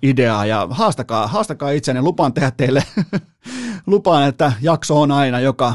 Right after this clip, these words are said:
maanantai, keskiviikko ja perjantai teitä odottamassa joka ikinen aamu, joten tota, ottakaa siitä vaikka sellainen kuntoilutapa.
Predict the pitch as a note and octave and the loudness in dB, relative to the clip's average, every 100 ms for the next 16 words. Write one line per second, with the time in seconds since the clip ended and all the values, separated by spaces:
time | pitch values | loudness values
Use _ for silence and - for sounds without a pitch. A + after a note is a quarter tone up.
0 | A#2 C#3 B2+ A#2 B2 C#3 - B2+ B2+ D3+ | -2 0 0 0 -2 -4 -4 -4 -4 -2
1 | C#3 D#3+ D3 D3 D3 D#3+ F3 F#3+ - A#2+ | -2 0 0 0 -2 -2 0 0 0 -2
2 | A#2+ C#3+ D3 C#3+ C#3+ C#3 C3+ C#3+ A#2+ A2+ | 0 0 2 0 0 0 2 2 2 -2
3 | A2 A2 A2+ C3 B2+ A2 - - _ D#3+ | -4 -4 -4 -2 -4 -4 -16 -20 _ -4
4 | G3 D#3 D3+ F3 D3 C#3 C3 C3+ C#3+ C3 | -2 0 2 2 2 0 0 -2 -2 0
5 | F3 E3 C3 A#2 A2 B2+ A#2 G2+ | 0 0 0 -2 0 0 0 -2